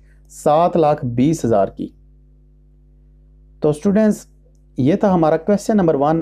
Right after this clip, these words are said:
एक दफ़ा फिर से आप देख लें, आपके पास मटेरियल, लेबर, एफ़ओएच का डेटा दिया गया होगा। मटेरियल में आपके पास ओपनिंग इन्वेंटरी, यहाँ से देख लें,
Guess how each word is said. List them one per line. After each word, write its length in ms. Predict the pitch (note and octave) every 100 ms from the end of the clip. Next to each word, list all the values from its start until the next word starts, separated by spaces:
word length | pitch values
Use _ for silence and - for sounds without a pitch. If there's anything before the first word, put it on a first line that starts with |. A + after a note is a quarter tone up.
| -
एक 180 | F#3 G#3+
दफ़ा 200 | F#3+ F3+
फिर 200 | E3 -
से 140 | E3+ G3
आप 120 | E3+
देख 240 | C3+ C#3+ D#3+
लें, 160 | E3+ E3 - - - -
आपके 260 | D#3 E3+ F#3
पास 280 | F#3+ F3+ - _ - - _ - - -
मटेरियल, 680 | C#3 D3+ D3+ A#3 A#3+ A#3+ A3+ - _ -
लेबर, 460 | C3 E3+ F#3 G#3+ - -
एफ़ओएच 380 | G3 G3 A3 A3
का 100 | A3
डेटा 280 | D#3+ C#3+ F#3
दिया 240 | F#3 G3
गया 180 | F#3+ G3+
होगा। 260 | F3+ F3+ F#3
मटेरियल 460 | E3+ E3 G#3 G#3+
में 100 | G#3
आपके 200 | G3+ F#3+
पास 220 | - F3+ -
ओपनिंग 340 | F#3 F#3 G#3+ A3+
इन्वेंटरी, 520 | G#3 F#3+ F3+ G#3 G#3+ - - - - _ - -
यहाँ 180 | C3 D#3
से 100 | F#3
देख 220 | D#3+ E3
लें, 120 | F#3